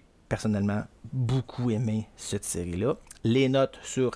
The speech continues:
I M D B, c'est un sept point quatre sur dix. Sur Rotten Tomatoes, les critiques donnent un quatre-vingt-dix pour cent, ce qui est assez rare pour une série animée, en fait, que les critiques me donnent une si bonne note que ça. Euh, l'audience, un quatre-vingts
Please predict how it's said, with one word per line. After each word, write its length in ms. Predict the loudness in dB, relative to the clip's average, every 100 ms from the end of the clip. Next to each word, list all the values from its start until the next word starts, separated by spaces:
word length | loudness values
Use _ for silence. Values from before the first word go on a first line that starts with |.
| 0
I 200 | 0 2
M 120 | 2
D 180 | 0 0
B, 100 | 0
c'est 140 | -2 -2
un 80 | -2
sept 220 | -4 -6
point 260 | -4 -4
quatre 240 | -2 -4 -4
sur 240 | -8 -8
dix. 440 | -6 -2 -2 0 -2 -4 -14 -20 -20 -20 -12
Sur 540 | -6 0 2 2 -2 -4 -2 2
Rotten 460 | 2 2 0 -2 -4 0
Tomatoes, 640 | 2 2 0 -2 -2 -4 -4
les 100 | -6
critiques 500 | -6 -6 -2 -2 0
donnent 200 | 2 0
un 80 | 0
quatre-vingt-dix 680 | -2 -2 -2 0 0 -2 -4
pour 180 | -4
cent, 180 | 0 -2
ce 60 | -2
qui 100 | -2
est 80 | -2
assez 220 | 2 4
rare 340 | 6 6 4
pour 140 | 0 0
une 80 |
série 320 | 2 0 0 2
animée, 360 | 2 2 2
en 80 | 0
fait, 220 | -2 -4
que 80 | -4
les 80 | -6
critiques 380 | -6 -6 -6 -4
me 80 |
donnent 220 | -2 0 0
une 120 | 0
si 180 | -2 0
bonne 180 | 2
note 160 | 2 0
que 100 | -4
ça. 240 | -2 -4 -4 -14 -20 -20 -20 -8 -4
Euh, 140 | -2
l'audience, 680 | 2 2 2 2 2 0 -2 -2
un 120 | 0
quatre-vingts 580 | 0 -2 -2 0 0